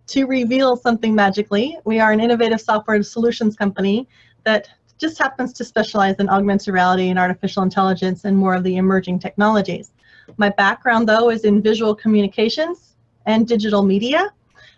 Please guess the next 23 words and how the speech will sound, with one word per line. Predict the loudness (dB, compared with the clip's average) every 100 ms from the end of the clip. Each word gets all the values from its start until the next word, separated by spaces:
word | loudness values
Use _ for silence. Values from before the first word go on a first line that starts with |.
| _
and | 0 2
I | 4
have | 4 2
been | 0 0
an, | 2
um, | 2 2
augmented | 2 2 0 -2 0
reality | 2 2 0
expert | -2 -4 -2
now | 0 0
since | -2 -4 -4
twenty | -4 -4 -4
twelve. | -2 -2 -2 -4 _ _ _ _
But | 0
I | 2
also | 2 2 0
am | 0
a | 0
speaker | -2 -2 0 2 2 0 -6 _ -4
and | -2
an | 0
international | 2 2 0 0 -2 2
bestseller. | 0 2 2 2 2 -2